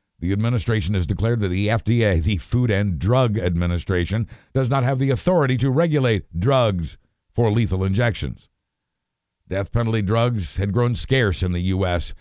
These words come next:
Under the Trump ruling, states can now buy these drugs from India, China, and other countries.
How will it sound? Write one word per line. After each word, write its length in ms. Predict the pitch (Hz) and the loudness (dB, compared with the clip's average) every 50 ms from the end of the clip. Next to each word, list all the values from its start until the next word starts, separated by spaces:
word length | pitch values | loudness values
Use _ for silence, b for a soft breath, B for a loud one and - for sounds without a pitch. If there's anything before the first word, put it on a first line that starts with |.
| b b b | b b b
Under 240 | 92 104 104 101 | -4 -2 -2 -2
the 80 | 98 98 | -2 -2
Trump 300 | - - 131 131 123 - | -2 0 0 0 2 2
ruling, 280 | 117 107 101 104 104 98 | 2 2 2 0 0 -2
states 300 | - - 110 110 104 - | -2 -2 -2 -2 -2 -2
can 140 | - 110 | -4 -2
now 160 | 110 107 107 101 | -2 0 0 0
buy 240 | 95 110 113 120 | 0 0 2 2
these 180 | 117 113 110 92 | 0 0 -2 0
drugs 260 | 76 110 110 110 101 | 0 0 0 0 0
from 160 | - 107 107 | -2 -2 -2
India, 400 | 123 127 131 123 110 104 95 90 | 0 0 0 0 2 2 2 0
China, 540 | 85 - - - 110 120 120 110 95 90 b b b b | 0 -2 -2 -2 0 0 0 2 0 0 b b b b
and 160 | 87 95 98 | -2 0 0
other 180 | 110 107 101 90 | 0 0 0 -2
countries. 520 | - 90 82 73 65 73 65 60 - - | -2 -4 -4 -4 -4 -6 -6 -8 -10 -14